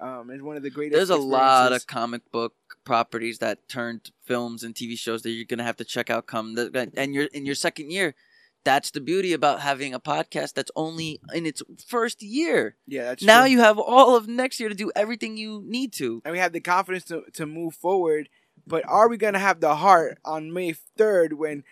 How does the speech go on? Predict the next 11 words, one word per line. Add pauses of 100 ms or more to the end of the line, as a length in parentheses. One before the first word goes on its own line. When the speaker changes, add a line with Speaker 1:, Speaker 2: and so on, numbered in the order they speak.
(140)
Speaker 1:
the
fourth
Avengers
film
comes
out
Speaker 2:
Oh,
Speaker 1:
and
closes
out
Speaker 2:
uh,